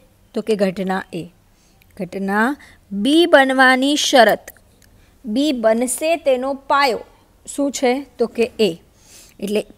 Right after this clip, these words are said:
પાયો હંમેશા ક્યાં હોય ભાઈ? નીચે હોય. તમારા પગ ક્યાં હોય છે? માથા ઉપર હોય છે? Obviously not. બરાબર, પાયો હંમેશા નીચે હોય. તો યાદ રાખજો કે ઘટનાની જે શરતી ઘટના છે, જે શરત છે,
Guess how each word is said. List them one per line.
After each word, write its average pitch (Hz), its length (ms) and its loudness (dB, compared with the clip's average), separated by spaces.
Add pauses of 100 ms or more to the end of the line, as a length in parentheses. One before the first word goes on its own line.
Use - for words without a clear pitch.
(100)
પાયો 240 360 6
હંમેશા 277 420 0
ક્યાં 262 240 2
હોય 208 120 2
ભાઈ? 196 180 0
નીચે 202 380 -2
હોય. 175 220 -10
તમારા 202 280 -2
પગ 226 320 -2
ક્યાં 262 300 -2
હોય 190 140 -4
છે? 185 220 -10 (500)
માથા 208 260 0
ઉપર 254 220 2
હોય 247 180 0
છે? 262 220 -6 (680)
Obviously 220 420 -2
not. 220 180 -2 (580)
બરાબર, 262 340 2 (320)
પાયો 220 360 4
હંમેશા 285 440 0
નીચે 254 340 0
હોય. 196 240 0
તો 214 120 -2
યાદ 233 280 2
રાખજો 254 320 2
કે 294 120 -4
ઘટનાની 233 880 -4
જે 233 120 -4
શરતી 240 580 -2
ઘટના 214 420 -4
છે, 208 160 -8
જે 202 120 -8
શરત 254 520 -2
છે, - 220 -10